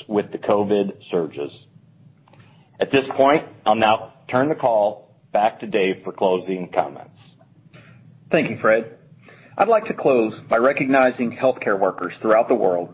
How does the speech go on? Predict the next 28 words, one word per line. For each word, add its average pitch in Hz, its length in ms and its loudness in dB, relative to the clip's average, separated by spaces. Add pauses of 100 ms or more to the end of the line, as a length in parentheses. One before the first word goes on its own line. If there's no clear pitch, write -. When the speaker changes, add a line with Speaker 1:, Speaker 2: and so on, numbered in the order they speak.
(160)
Speaker 2:
for 117 80 0
their 113 160 2 (100)
selfless 151 460 0
dedication 117 560 -2
helping 113 360 0
us 107 200 2 (100)
all 113 360 2
through 101 140 -2
the 95 60 -2
covid 107 360 -2
nineteen 98 480 -2
pandemic. 87 580 -2 (640)
I'd 131 120 2
also 151 240 2
like 123 260 2
to 123 80 0
thank 120 240 0
our 107 160 -2
surgeon 123 260 0
customers, 160 480 -2 (340)
my 110 100 0
colleagues 139 440 0
at 127 80 2
OrthoPediatrics, 123 880 0 (480)
and 165 180 2
our 147 180 0
sales 123 360 -2
associates 110 420 -4